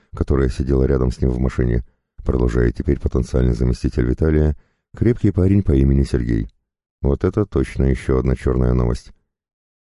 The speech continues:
Так он же два дня назад только пострадал и сразу обратился? Похоже, что сразу же, иначе жена бы успела выбраться из машины. После полудня всем нам сразу оказалось не до соседей,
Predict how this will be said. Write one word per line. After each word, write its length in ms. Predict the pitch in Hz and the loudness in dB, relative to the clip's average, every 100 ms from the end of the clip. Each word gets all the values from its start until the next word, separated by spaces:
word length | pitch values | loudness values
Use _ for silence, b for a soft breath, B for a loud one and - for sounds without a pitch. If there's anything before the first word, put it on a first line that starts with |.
| - | -4
Так 220 | 76 - | -4 0
он 140 | 80 | 0
же 340 | 67 73 71 65 - | 2 2 2 0 -2
два 260 | 65 73 | 0 0
дня 180 | 71 73 | 2 2
назад 360 | 71 67 76 - | 2 0 -2 -2
только 280 | 67 62 | -4 -2
пострадал 560 | 65 67 73 73 69 58 - _ _ - | -2 -2 -2 -2 -2 -4 -10 _ _ -6
и 40 | |
сразу 340 | - 73 71 | -2 0 0
обратился? 600 | 69 67 67 110 - 57 - _ _ _ _ _ | 0 -2 -2 -4 -2 -6 -8 _ _ _ _ _
Похоже, 460 | 90 85 123 117 123 | -4 0 0 2 0
что 160 | 123 | -2
сразу 340 | - 92 85 82 | 0 0 2 2
же, 260 | 82 82 - | 2 0 -2
иначе 380 | - 65 82 101 | 0 2 2 0
жена 260 | 78 78 82 | 0 2 2
бы 120 | 85 | 2
успела 360 | 78 - 85 82 | 0 0 2 2
выбраться 440 | 71 67 73 - | 2 0 0 0
из 100 | 71 | 0
машины. 440 | 69 - 57 55 52 _ _ _ _ _ - | 0 0 -2 -2 -6 _ _ _ _ _ -4
После 280 | 90 92 87 | -2 0 0
полудня 500 | 90 101 90 85 71 | 2 2 2 0 0
всем 280 | - 80 | 0 0
нам 140 | 82 80 | 2 0
сразу 340 | - 82 78 | -2 0 0
оказалось 580 | 73 76 73 76 73 - | 0 0 0 2 0 0
не 120 | 76 | 0
до 100 | 69 | 0
соседей, 520 | 69 73 92 76 55 | 0 -2 -2 -2 -4